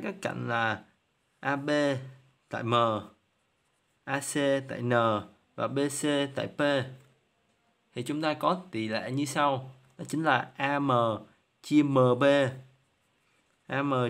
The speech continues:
chia M B. Đuôi thằng này là đầu thằng kia nhân cho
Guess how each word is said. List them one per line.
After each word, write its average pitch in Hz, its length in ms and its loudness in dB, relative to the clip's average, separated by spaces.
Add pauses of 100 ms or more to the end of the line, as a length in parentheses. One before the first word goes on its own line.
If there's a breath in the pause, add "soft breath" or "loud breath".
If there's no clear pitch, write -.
chia 143 180 0
M 139 120 2 (180)
B. 131 40 2 (1040)
Đuôi 147 280 6
thằng 123 200 0
này 120 400 4
là 117 100 -4
đầu 117 220 4
thằng 120 160 -2
kia 143 320 2 (300)
nhân 135 220 -6
cho 143 380 4